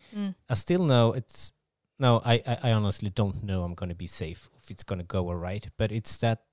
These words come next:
Speaker 2: tingling feeling. eh, I like how you describe it, butterflies, everything. You're standing on the ledge, and you kind of, "Okay, let's go,
Speaker 1: Mm.
Speaker 2: let's go."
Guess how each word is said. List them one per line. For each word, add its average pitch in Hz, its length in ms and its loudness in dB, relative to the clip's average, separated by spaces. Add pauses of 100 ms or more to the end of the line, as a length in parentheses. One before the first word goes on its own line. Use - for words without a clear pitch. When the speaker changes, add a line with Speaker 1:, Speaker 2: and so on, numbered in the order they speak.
(100)
Speaker 2:
tingling 143 380 2
feeling. 117 560 0
eh, 113 200 -4
I 113 60 -4
like 107 280 0
how 110 100 0
you 104 120 2
describe 101 440 0
it, 117 140 2 (400)
butterflies, 110 500 2
everything. 107 360 0
You're 101 100 0
standing 123 460 2
on 110 100 4
the 98 80 2
ledge, 95 440 0
and 113 120 2
you 104 80 0
kind 107 240 2
of, 98 140 0 (300)
"Okay, 110 200 -2
let's 95 260 -6
go, - 240 -8 (100)
Speaker 1:
Mm. 202 200 -4 (120)
Speaker 2:
let's - 180 -10
go." - 320 -8